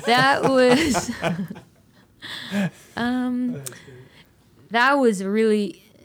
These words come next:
uh, unexpected, like, opportunity to learn about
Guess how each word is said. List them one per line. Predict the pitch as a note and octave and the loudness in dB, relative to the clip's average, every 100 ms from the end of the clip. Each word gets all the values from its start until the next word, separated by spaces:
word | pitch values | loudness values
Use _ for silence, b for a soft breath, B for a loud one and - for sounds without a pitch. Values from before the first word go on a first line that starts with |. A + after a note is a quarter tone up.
| - - | -16 -8
uh, | F#3+ F#3+ F#3 F3+ F3+ - - | -6 -4 -4 -4 -6 -8 -6
unexpected, | A3 A#3 A3 G3+ F#3 | -4 -2 -4 -2 -2
like, | E3 D#3+ - | -2 -6 -4
opportunity | E3+ F#3 F3 F#3 F3+ E3+ F3 D#3 _ _ | -4 -4 -6 -4 -4 -4 -4 -8 _ _
to | - F3 | -8 -6
learn | F3 F3+ F3+ F3 | -4 -4 -4 -4
about | D#3+ E3+ E3+ D#3+ - | -4 -4 -6 -8 -16